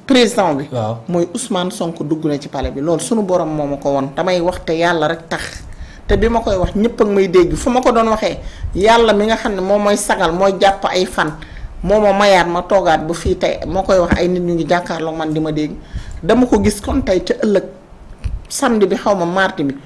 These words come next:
Speaker 1: ma toog def révélation ne leen dama gis Ousmane Sonko mu dugg ci palais bi. Ñu xëy jàpp Ousmane Sonko dugal ci prison bi. Ki ma doon waxal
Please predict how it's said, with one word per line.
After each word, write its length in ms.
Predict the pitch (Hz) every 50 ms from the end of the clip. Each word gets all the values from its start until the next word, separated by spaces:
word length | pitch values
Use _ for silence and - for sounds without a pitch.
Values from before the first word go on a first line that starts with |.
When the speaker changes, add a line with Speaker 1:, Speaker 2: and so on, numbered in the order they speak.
| - - - -
Speaker 1:
ma 80 | 180 180
toog 260 | - 214 190 - - 160
def 160 | 180 180 -
révélation 600 | 180 170 160 151 151 147 143 147 147 - 156 147
ne 100 | 151 160
leen 120 | 165 165 165
dama 200 | 175 185 185 175
gis 180 | 170 175 - -
Ousmane 300 | - - 190 156 160 160
Sonko 280 | - 175 165 160 - 147
mu 80 | 147
dugg 240 | 151 156 156 156 151
ci 80 | - -
palais 220 | - 151 143 151
bi. 100 | 165 226 - - - - - - - - - -
Ñu 100 | 175 202
xëy 240 | 214 - 233 220 196 170
jàpp 220 | 202 208 208 -
Ousmane 360 | - 202 - 220 190 175 180
Sonko 300 | 180 - 180 180 170 175
dugal 260 | 165 175 190 185 175 170
ci 80 | - -
prison 400 | - - 170 160 156 160 151 147
bi. 120 | - - - - - - - - - - - - - - - - - - - - - - - - - - - - - - - - - - - - - - -
Ki 120 | - - 359
ma 140 | 339 277 254
doon 180 | 254 240 240 233
waxal 300 | 233 220 226 226 -